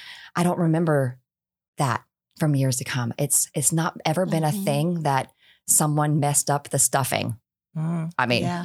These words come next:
Speaker 1: come on
Speaker 2: Mm-hmm.
Speaker 1: now. Did we, do we
Speaker 3: Mm-hmm.
Speaker 1: remember those times, or do we
Speaker 2: Mm-hmm.
Speaker 1: remember, like, the times and moments where we say the blessing and we have those periods of time where we're really, really,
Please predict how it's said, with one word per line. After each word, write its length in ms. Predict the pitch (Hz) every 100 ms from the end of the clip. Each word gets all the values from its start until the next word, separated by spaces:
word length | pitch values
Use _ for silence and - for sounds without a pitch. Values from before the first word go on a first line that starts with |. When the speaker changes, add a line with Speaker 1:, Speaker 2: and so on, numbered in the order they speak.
| 226
Speaker 1:
come 140 | 160
on 160 | 147 117
Speaker 2:
Mm-hmm. 220 | 104 123
Speaker 1:
now. 80 | -
Did 100 | 160
we, 120 | 147 147
do 180 | 156
we 60 | 135
Speaker 3:
Mm-hmm. 80 | 139
Speaker 1:
remember 300 | 185 208 196
those 260 | 196 214
times, 420 | - 240 247 262 -
or 80 |
do 80 | 165
we 80 | 160
Speaker 2:
Mm-hmm. 80 | 156
Speaker 1:
remember, 340 | 160 160 160 151
like, 240 | 131 -
the 220 | 143 151
times 480 | 135 - 156 151 156
and 120 | 143
moments 540 | 139 135 139 127 - - - - - -
where 240 | 147 135
we 120 | 139
say 280 | 123 - 131
the 80 | 127
blessing 640 | 131 123 127 143 127 123
and 200 | 131 127
we 100 | 123
have 520 | 123 131 123 120 - - _ _ _
those 340 | 147 131 127 - -
periods 340 | - 139 131 123
of 60 |
time 360 | - 143 131 127
where 160 | 123 120
we're 140 | 123
really, 560 | 123 135 139 135 131 127
really, 640 | 127 131 127 120 117 113